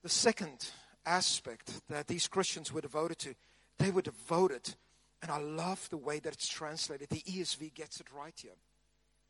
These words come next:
The Greek is very awkward here, and it literally says, "And they were devoted to the fellowship." Not just any kind of fellowship, the fellowship.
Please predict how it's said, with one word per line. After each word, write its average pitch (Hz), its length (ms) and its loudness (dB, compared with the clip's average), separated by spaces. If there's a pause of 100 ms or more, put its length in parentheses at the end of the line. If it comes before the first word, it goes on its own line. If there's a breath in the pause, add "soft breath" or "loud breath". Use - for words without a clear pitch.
(380)
The - 60 -2
Greek 214 260 0
is 170 100 -2
very 170 320 2
awkward 160 440 0
here, 131 100 -14
and 131 80 -12
it 147 120 -16
literally 165 300 -8
says, 160 300 -4 (220 loud breath)
"And 170 100 -12
they 180 120 4
were 196 100 8
devoted 165 380 2 (160)
to 156 280 2 (360 soft breath)
the 180 440 2 (220)
fellowship." - 920 -6 (1700)
Not 214 80 8
just 202 180 8
any 226 140 12
kind 147 220 4
of 147 60 -4
fellowship, - 360 4 (320 loud breath)
the 269 400 12 (160 loud breath)
fellowship. - 960 8